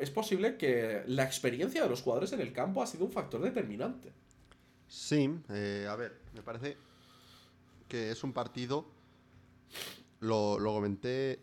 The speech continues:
Speaker 2: ayer, el lunes, que estuve con Aitor, de Raitor de Fútbol,
Speaker 1: Ujú.
Speaker 2: eh, hablando de,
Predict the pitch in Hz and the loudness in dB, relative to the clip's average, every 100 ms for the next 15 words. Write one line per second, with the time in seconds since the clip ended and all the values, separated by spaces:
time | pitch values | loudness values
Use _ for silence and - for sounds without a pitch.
0 | - 98 95 107 117 120 - - - 98 | -4 -4 -2 -2 -4 -6 -16 -18 -8 -4
1 | 110 110 110 - 95 - 104 101 104 98 | 0 2 0 -4 -10 -4 -4 0 0 2
2 | 95 95 95 95 117 120 - - - - | 2 0 -2 0 0 0 -4 -16 -14 -10
3 | 101 104 101 98 107 98 92 95 - 95 | -8 -4 -4 -2 -2 0 -2 -4 -4 -2
4 | 92 92 92 92 101 101 98 95 95 92 | -2 -2 -4 0 0 0 0 -2 -2 -4
5 | 90 92 | -6 -8